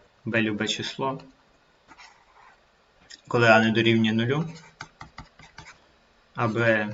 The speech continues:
любе число, то x дорівнює просто b розділити на a. Чому? Тому що коли b дорівнює нулю, то, в принципі, е,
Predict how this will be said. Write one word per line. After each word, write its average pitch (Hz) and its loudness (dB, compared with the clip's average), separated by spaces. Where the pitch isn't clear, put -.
любе 110 -4
число, 175 -6
то 131 -6
x 156 -2
дорівнює 120 0
просто 117 -8
b 107 -4
розділити 104 -6
на 147 -4
a. 123 -4
Чому? 160 -4
Тому 120 -4
що 120 -6
коли 123 -2
b 117 0
дорівнює 110 -2
нулю, 196 -4
то, 120 -6
в 113 -14
принципі, 143 -4
е, 123 -2